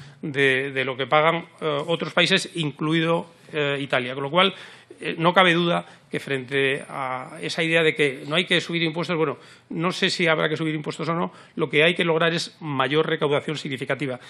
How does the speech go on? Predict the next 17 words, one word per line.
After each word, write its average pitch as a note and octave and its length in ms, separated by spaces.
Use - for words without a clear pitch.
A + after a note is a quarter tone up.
Ideas G3 760
que, E3 220
que E3+ 120
yo F3 140
creo F3+ 180
que E3+ 60
debían E3 300
estar E3 360
en D#3+ 160
ese E3 220
paquete D#3+ 600
para D3 220
cuando D3 280
en C#3+ 120
su - 120
día, D#3 300
pues E3+ 260